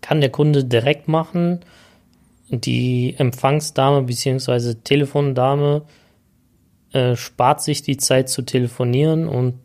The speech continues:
kann dann direkt sich andere Sachen widmen. So, das ist schon mal ein Prozess,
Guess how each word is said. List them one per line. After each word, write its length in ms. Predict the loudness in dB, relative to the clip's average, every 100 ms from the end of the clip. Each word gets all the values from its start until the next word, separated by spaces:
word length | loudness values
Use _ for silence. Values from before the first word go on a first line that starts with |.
| _ -20 -6
kann 260 | -2 0
dann 300 | 0 0 0
direkt 580 | 0 2 0 0 -10 -16 _ _ _ _
sich 260 | -6 -4 0
andere 280 | 0 0 0
Sachen 440 | 0 -4 -8 -10
widmen. 320 | -14 -12 -14 -14 _ _ _ _ _ _ _ _ _ -20 -12
So, 260 | -4 -2 0
das 180 | 0
ist 80 | -2
schon 160 | 2 2
mal 120 | 2
ein 200 | 2 0
Prozess, 720 | 0 -2 -2 -2 -2 -2 -10